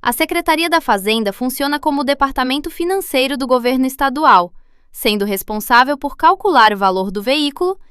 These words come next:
e realizar a arrecadação. Já o detran atua como o gestor do trânsito e da segurança das vias, cuidando do prontuário do veículo e da emissão do documento oficial.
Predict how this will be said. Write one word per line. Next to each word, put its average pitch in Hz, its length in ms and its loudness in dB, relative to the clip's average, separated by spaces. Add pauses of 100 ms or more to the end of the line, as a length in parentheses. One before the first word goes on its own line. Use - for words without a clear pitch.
(160)
e 294 100 -2
realizar 285 540 2
a 226 120 6
arrecadação. 254 800 -2 (540)
Já 208 220 4
o 214 40 2
detran 202 460 -2 (200)
atua 330 380 2
como 339 260 -2
o 339 40 -2
gestor 320 440 0
do 349 120 -2
trânsito 240 600 -4
e 294 80 -6
da 285 140 0
segurança 285 500 -2
das 311 260 0
vias, 214 440 -6 (320)
cuidando 302 440 0
do 262 140 -4
prontuário 294 680 2
do 240 120 -4
veículo 269 560 -2 (240)
e 214 80 -6
da 214 140 2
emissão 220 420 -2
do 277 100 -4
documento 262 520 -2
oficial. 262 600 -2